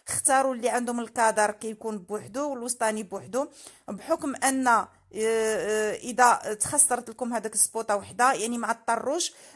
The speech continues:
آه، تبدلوا لي سبوت كاملين، خصوصًا اذا كان عندكم عدد كثير من هاد لي سبوت، لان ملي غد-، ملي كدوز واحد المده ما كتلقاش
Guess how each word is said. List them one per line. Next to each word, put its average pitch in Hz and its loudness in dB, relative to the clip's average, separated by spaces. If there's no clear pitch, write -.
آه، 233 0
تبدلوا 226 -4
لي 240 0
سبوت 240 -2
كاملين، 226 -2
خصوصًا 247 -6
اذا 233 -4
كان 240 -4
عندكم 208 -8
عدد 202 -4
كثير 277 -4
من 233 -6
هاد 214 -4
لي 196 -4
سبوت، 233 -4
لان 254 -2
ملي 254 -2
غد-، 233 -4
ملي 240 -4
كدوز 233 -4
واحد 240 -6
المده 226 -2
ما 277 -2
كتلقاش 262 -4